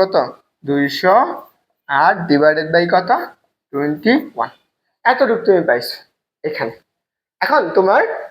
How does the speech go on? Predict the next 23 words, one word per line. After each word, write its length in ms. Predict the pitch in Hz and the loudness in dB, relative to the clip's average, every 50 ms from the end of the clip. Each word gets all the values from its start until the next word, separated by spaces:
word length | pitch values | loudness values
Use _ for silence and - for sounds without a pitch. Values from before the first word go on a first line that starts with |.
| - - | 0 0
এই 80 | 302 339 269 208 | 2 2 4 4
বর্তনীর 440 | 196 202 294 - 269 269 214 160 160 175 185 | 2 2 2 2 2 2 2 0 -2 0 2
মূল 180 | 226 285 320 349 - - | 4 4 4 4 4 4
তড়িৎ 220 | 285 277 294 277 269 - | 4 2 2 2 0 0
প্রবাহটা 400 | 254 233 226 226 196 170 147 139 - | 2 2 4 2 2 0 -2 -2 -4
কত, 120 | 120 120 - - _ _ _ _ - 208 | -4 -6 -8 -10 _ _ _ _ -4 -2
এর 100 | 233 240 202 170 | -2 0 2 2
ভিতর 220 | 165 160 - 165 160 160 | 0 2 2 0 0 2
দিয়ে 140 | 214 302 392 - - - _ _ _ - 240 269 | 2 2 2 0 -4 -14 _ _ _ -2 0 2
এই 100 | 285 285 269 269 | 2 2 2 2
যে 80 | 269 233 - 175 | 2 2 4 2
আয়ের 180 | 196 214 240 240 240 | 2 2 2 0 0
মানটা 220 | 226 233 220 - 170 - | 0 0 0 0 0 0
কত 100 | - - 220 233 - | 0 -2 -2 -2 -2
সেটা 180 | 269 247 - 220 | -2 0 2 2
আমার 140 | 196 202 202 190 175 | 2 0 -2 -2 -2
বের 100 | 180 277 - | -2 -2 0
করতে 160 | 185 175 180 175 | -2 0 0 0
হবে। 120 | 170 180 180 - _ _ _ _ | 0 0 -2 -6 _ _ _ _
তাহলে 180 | _ - 165 175 175 | _ -4 -2 2 2
বর্তনীর 340 | 180 175 175 - 233 240 233 240 | 2 2 2 0 0 2 2 2
তড়িৎ 200 | 240 226 220 - - | 0 0 -2 -2 -2
প্রবাহ, 260 | - 202 190 196 185 | -2 0 2 2 0